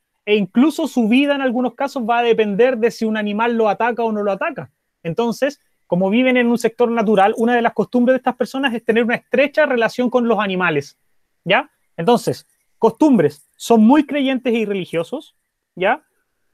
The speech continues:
Tienen estrecha relación con los animales,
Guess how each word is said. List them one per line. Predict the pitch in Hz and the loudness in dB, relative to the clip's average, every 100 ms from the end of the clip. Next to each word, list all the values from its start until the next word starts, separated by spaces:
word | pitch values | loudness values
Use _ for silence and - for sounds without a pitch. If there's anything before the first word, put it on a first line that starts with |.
| _ _ _ _ _ _ | _ _ _ _ _ _
Tienen | 240 247 | 0 0
estrecha | 233 233 269 262 | -2 -4 -2 -2
relación | 247 233 240 | -2 -4 -4
con | 240 226 | -2 -2
los | 180 | -2
animales, | 202 170 151 185 285 - | -8 -8 -6 -6 -8 -14